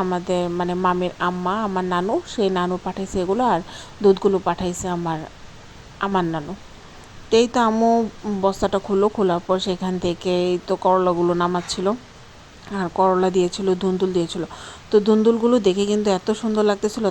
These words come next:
তার মাঝখান দিয়ে ফাঁক দিয়ে বের হয়ে গেল একটা আম। আমটা দেখে তো আমি এত পরিমাণ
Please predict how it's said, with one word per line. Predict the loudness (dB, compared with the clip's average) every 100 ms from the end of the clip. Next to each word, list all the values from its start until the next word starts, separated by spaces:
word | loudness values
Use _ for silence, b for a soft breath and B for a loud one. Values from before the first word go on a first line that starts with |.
| 0
তার | -2 0
মাঝখান | -2 -2 -4 -2
দিয়ে | -2 0
ফাঁক | -4 0
দিয়ে | 0 2
বের | 0 2
হয়ে | 0
গেল | 0 -2
একটা | -2 -4 -2
আম। | -4 -4 -4
আমটা | -4 -2 -2
দেখে | 0 0
তো | -2
আমি | 0 -2
এত | -4 -12 -8
পরিমাণ | -4 -2